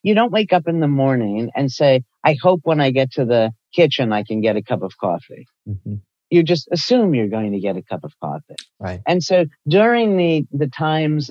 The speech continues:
Speaker 1: of, uh, covid, what I've been, um, arguing for is that people, instead of, um, defensive pessimism,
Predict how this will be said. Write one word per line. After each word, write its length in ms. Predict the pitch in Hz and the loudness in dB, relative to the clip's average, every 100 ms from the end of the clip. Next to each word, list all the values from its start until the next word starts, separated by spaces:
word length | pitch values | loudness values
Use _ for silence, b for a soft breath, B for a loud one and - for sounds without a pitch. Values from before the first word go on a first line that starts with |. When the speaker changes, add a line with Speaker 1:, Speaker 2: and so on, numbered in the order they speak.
| - | -2
Speaker 1:
of, 320 | 135 127 120 120 | 0 0 0 -2
uh, 160 | 120 120 - | -4 -2 0
covid, 520 | 190 156 123 110 113 | 0 2 0 0 0
what 160 | 127 | 0
I've 260 | 127 131 131 | 0 0 0
been, 460 | 131 127 120 117 - 110 | -2 -2 -2 -4 -6 -6
um, 360 | 107 101 107 - _ _ _ | -4 -4 -6 -10 _ _ _
arguing 520 | 123 165 175 160 127 117 | 0 0 2 0 0 0
for 220 | 131 120 | 0 2
is 140 | 120 117 | 2 0
that 200 | 123 113 | 0 0
people, 420 | 180 170 151 139 | -4 -2 0 0
instead 480 | 123 120 - 160 170 | 0 -4 0 2 4
of, 300 | 151 127 107 - _ _ _ 127 | 2 2 -2 -8 _ _ _ -2
um, 480 | 120 117 107 90 - | 0 0 -2 -4 -8
defensive 500 | 131 147 143 127 113 | -4 -2 -2 -4 -4
pessimism, 880 | 165 185 - 135 98 92 82 90 | -4 -4 -4 -4 -4 -6 -10 -10